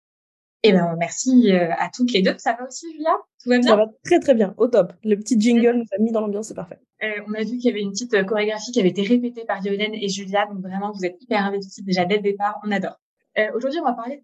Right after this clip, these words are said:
Speaker 1: dark web. Euh, est-ce que c'est un mythe ou une réalité ? On va faire une plongée dans ce mystérieux, euh, dark web.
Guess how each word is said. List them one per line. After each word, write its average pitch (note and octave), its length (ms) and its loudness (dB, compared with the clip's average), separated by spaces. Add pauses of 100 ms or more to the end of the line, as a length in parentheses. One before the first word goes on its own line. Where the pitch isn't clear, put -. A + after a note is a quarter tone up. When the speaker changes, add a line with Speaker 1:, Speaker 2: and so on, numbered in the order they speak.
Speaker 1:
dark A#3+ 240 -6
web. F#3+ 200 0
Euh, - 280 -12 (100)
est-ce F3 120 -8
que G#3+ 80 -6
c'est G3 120 -8
un F3+ 80 -4
mythe G#3+ 200 -4
ou G3 80 -6
une E3+ 60 -6
réalité ? F#3 460 2
On A#3 40 4
va F#3+ 100 -6
faire F3+ 100 -14
une E3+ 160 -12
plongée A3+ 440 0
dans F3 160 -10
ce - 180 -10 (560)
mystérieux, G3+ 680 2
euh, E3 120 2
dark F#3+ 280 -4
web. A#3 160 4